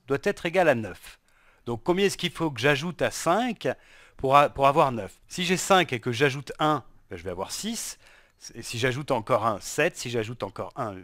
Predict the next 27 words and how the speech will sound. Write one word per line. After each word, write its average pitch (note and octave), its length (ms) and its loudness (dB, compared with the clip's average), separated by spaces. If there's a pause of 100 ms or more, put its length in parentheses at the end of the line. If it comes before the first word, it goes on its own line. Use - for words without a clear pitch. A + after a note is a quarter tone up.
(120)
huit. B2 400 -16 (280)
Si C3+ 180 -10
j'ajoute C3 380 0
encore A2 360 -2
un, E3 220 -2
neuf. A2 480 -6
Donc A#2 220 -10
il A#2 80 -16
faut G3 120 0
que D#3+ 60 -8
j'ajoute C3+ 460 -4 (260)
en A2+ 80 -6
tout B2+ 200 -12 (100)
quatre. - 400 -4
Et G2+ 80 -12
effectivement, A2 680 -6 (280)
cinq G3+ 340 -2
plus - 260 -12
quatre, - 540 -2
ça - 160 -10
fait C#3+ 120 -4
bien A2+ 200 -6
neuf. - 400 -18 (1200)
Alors, C#3 280 2 (320)
celui A3 280 -2
du G3+ 100 -2
dessous, D3 340 -6